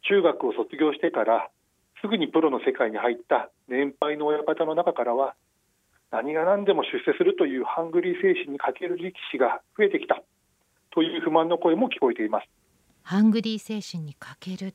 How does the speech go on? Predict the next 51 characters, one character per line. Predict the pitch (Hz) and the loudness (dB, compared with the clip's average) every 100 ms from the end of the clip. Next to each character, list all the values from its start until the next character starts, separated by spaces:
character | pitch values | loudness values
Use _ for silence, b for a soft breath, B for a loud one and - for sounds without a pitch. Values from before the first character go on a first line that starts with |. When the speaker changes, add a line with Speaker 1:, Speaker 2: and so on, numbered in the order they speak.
| _ | _
Speaker 2:
と | 143 | -18
い | 123 | -18
う、 | B B B B - | B B B B -10
ま | |
あ、 | 156 | -8
故 | - 294 | -2 0
郷 | 339 320 | 0 0
に | 262 202 | 2 2
錦 | 202 311 - - | 2 -2 -6 -4
を | 254 196 | -2 -2
飾 | 175 208 208 | -6 -6 -4
る | 220 - _ | -4 -6 _
と | - | -4
い | 196 | -4
う | 190 | -4
言 | 196 202 | -4 -4
葉 | 208 | -4
も | 185 | -4
あ | 170 | -4
り | 190 | -4
ま | 226 | -4
す | - | -6
け | 233 | -8
れ | 208 | -4
ど | 196 | -4
も、 | 185 196 190 B 240 | 0 -2 -2 B -8
若 | 180 - 226 | -6 -4 -6
い | |
世 | 226 247 | -4 -4
代 | 226 214 | -2 -2
に | 202 | -2
は | 202 | -4
ピ | - | -6
ン | 190 | -6
と | 214 | -6
こ | - | -8
な | 269 | -8
い | 302 | -6
か | 269 | -4
も | 254 | -2
し | 220 | 0
れ | 214 | 0
ま | 214 | 0
せ | 220 | -2
ん | 196 | 0
ね。 | 190 214 233 233 - _ _ _ _ - | 2 4 4 2 -2 _ _ _ _ 2
Speaker 1:
そ | |
う | 107 | 2
で | - | 0
す | 113 | 2
ね。 | 127 123 | 4 4